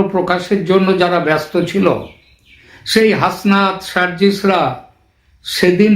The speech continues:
পিছিয়ে এসেছে বটে, তবে রণে ভঙ্গ দেয়নি। গতকাল তারা নতুন হুঙ্কার দিয়েছে, ছয় জানুয়ারি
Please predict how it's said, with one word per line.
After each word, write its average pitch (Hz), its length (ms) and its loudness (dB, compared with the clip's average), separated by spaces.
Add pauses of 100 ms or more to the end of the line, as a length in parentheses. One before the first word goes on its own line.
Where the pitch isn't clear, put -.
পিছিয়ে 226 440 4 (140)
এসেছে 208 340 0 (100)
বটে, 190 340 2 (880)
তবে 160 200 2
রণে 170 300 2 (100)
ভঙ্গ 208 280 4
দেয়নি। 269 440 4 (880)
গতকাল 226 500 2
তারা 247 180 2 (120)
নতুন 262 280 4 (140)
হুঙ্কার 254 460 6
দিয়েছে, 233 420 0 (680)
ছয় 214 360 2
জানুয়ারি 214 420 4